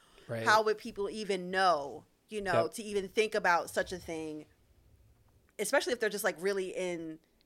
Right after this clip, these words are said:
Speaker 2: intrigued in the story and they think it's amazing. But I definitely respect and understand. And I don't read a lot of, like, certain authors either, just because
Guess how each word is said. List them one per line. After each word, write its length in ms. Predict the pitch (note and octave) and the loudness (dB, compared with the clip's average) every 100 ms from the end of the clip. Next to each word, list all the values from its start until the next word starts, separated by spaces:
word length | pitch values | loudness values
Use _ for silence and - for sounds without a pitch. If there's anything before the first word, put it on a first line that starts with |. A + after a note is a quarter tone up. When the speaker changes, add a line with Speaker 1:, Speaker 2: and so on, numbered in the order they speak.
| _ - | _ -8
Speaker 2:
intrigued 520 | G3 G3 - A3 F#3+ | -8 -6 -6 -6 -4
in 80 | F#3 | -6
the 60 | E3+ | -6
story 500 | - F#3+ E3+ E3+ D#3 | -6 -4 -4 -4 -6
and 100 | E3+ | -8
they 60 | |
think 240 | E3 E3+ E3 | -8 -8 -10
it's 140 | - | -12
amazing. 720 | D3+ D#3 D#3+ D3+ D3+ C#3 B2+ _ _ _ _ _ | -10 -8 -8 -8 -12 -14 -18 _ _ _ _ _
But 160 | A3 - | 2 4
I 640 | G#3 G3+ A#3 A3+ G3+ F3+ - _ E3 | 6 8 8 4 0 -6 -12 _ -6
definitely 440 | F3+ G#3+ G3 F3+ | -4 -4 -6 -6
respect 500 | D#3+ E3+ - E3+ F3 | -6 -8 -4 -4 -4
and 80 | E3 | -10
understand. 500 | E3 E3 - F3 F3+ | -10 -10 -8 -6 -2
And 100 | A#3 | 2
I 60 | |
don't 200 | E4 F4 | 2 2
read 120 | A3 G#3+ | 0 2
a 60 | |
lot 180 | G3+ G3 | 4 2
of, 180 | F#3 F#3 | 0 -4
like, 160 | F#3+ F3+ | -8 -4
certain 260 | G#3+ F#3+ | -4 -4
authors 440 | C#3 F#3 F#3 F3+ F3+ | -2 -4 -4 -8 -8
either, 300 | G3+ F#3+ F3 | -8 -6 -6
just 180 | F3+ - | -10 -14
because 520 | F#3 F#3 E3+ E3 - | -8 -4 -2 -4 -12